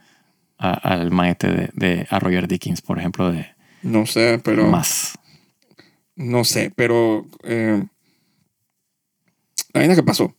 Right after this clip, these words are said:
Speaker 1: Sí, exacto.
Speaker 2: Eh, Y, y no sé a veces por qué vuelven a trabajar juntos, la verdad, no sé.
Speaker 1: ¿Plata? <laughs>
Speaker 2: No, creo que sea el último, el único director haciendo películas.
Speaker 1: No, pero es plata es plata, ¿no?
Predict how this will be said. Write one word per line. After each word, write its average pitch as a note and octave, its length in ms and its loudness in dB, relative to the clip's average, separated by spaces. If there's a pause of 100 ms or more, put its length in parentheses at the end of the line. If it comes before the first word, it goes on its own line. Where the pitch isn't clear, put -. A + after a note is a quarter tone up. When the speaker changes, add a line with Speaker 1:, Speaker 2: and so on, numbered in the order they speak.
(100)
Speaker 1:
Sí, - 140 0
exacto. D2+ 320 -2 (220)
Speaker 2:
Eh, A2 720 0 (240)
Y, G#2+ 600 2 (180)
y A2+ 120 -4
no A2 140 0
sé A2+ 240 0
a A2 60 2
veces A2+ 240 0
por A2 120 -6
qué G#2+ 140 -2
vuelven A2 320 2
a A2 80 -2
trabajar F#2+ 360 0
juntos, G#2 320 0
la - 80 -4
verdad, - 160 -6
no - 140 -2
sé. - 160 -8 (500)
Speaker 1:
¿Plata? - 400 2 (460)
<laughs> - 680 -2 (840)
Speaker 2:
No, G#3 280 -2
creo G#2+ 300 2
que A2 80 -2
sea - 140 2
el A2+ 40 2
último, A2+ 340 2
el A2 100 -4
único A#2 260 0
director A2 280 0
haciendo A#2 280 -2
películas. A#2 520 -2
Speaker 1:
No, A#2 380 0
pero A2+ 220 0
es G2+ 100 -2 (180)
plata G#2 280 -4
es B2 80 -4
plata, F3+ 260 0
¿no? A#3 260 -2